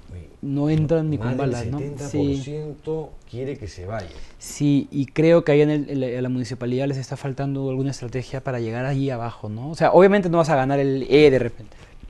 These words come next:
Speaker 1: de repente, pero tienes que sacarle un pedazo y sacar más del, del C con seguridad, que todavía está adverso,
Speaker 2: Sí.
Speaker 1: y sacar un poco del D, ¿no?
Speaker 2: ¿Qué le recomendarías tú a Susana Villarán?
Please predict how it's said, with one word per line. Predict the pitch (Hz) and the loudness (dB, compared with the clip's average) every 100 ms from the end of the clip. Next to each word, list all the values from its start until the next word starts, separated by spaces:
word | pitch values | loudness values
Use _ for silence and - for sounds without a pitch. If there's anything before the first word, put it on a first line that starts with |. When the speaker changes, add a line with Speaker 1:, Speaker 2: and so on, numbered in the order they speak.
| - | -10
Speaker 1:
de | 131 | -6
repente, | 127 170 147 127 | 0 4 4 4
pero | 123 | 2
tienes | 127 160 | 2 2
que | 160 | 0
sacarle | - - 147 165 | -2 0 2 2
un | 156 | 0
pedazo | 147 147 156 - 180 185 | 0 0 -2 -2 -4 -4
y | 143 123 | -4 -6
sacar | - 110 - 143 139 | -6 -8 -6 -6 -4
más | 143 147 | -4 -6
del, | 139 127 117 110 104 127 - 135 | -6 -6 -6 -10 -14 -18 -18 -6
del | 127 123 | -4 0
C | - 170 | 6 8
con | 170 151 | 8 6
seguridad, | 135 127 127 131 165 | 2 0 4 6 6
que | - 120 | 2 -4
todavía | 113 110 120 151 | -2 -2 0 -2
está | 135 143 143 | -4 -4 -4
adverso, | 131 151 135 - 170 226 - - | 2 2 2 0 -4 -4 -14 -16
Speaker 2:
Sí. | 92 90 80 - - | -14 -14 -16 -20 -6
Speaker 1:
y | 151 139 127 | -2 0 0
sacar | 120 117 131 | -2 -4 -4
un | 139 | -4
poco | 143 143 | -4 -4
del | 117 | -2
D, | 127 135 | -2 -2
¿no? | 123 160 - - - - | -4 -10 -14 -20 -20 -12
Speaker 2:
¿Qué | 135 | -4
le | 143 | -2
recomendarías | 143 120 104 107 131 | 0 -2 -4 -4 -4
tú | 131 139 | -4 -4
a | 131 | -4
Susana | 113 131 139 | -8 -10 -10
Villarán? | 127 120 117 | -8 -8 -8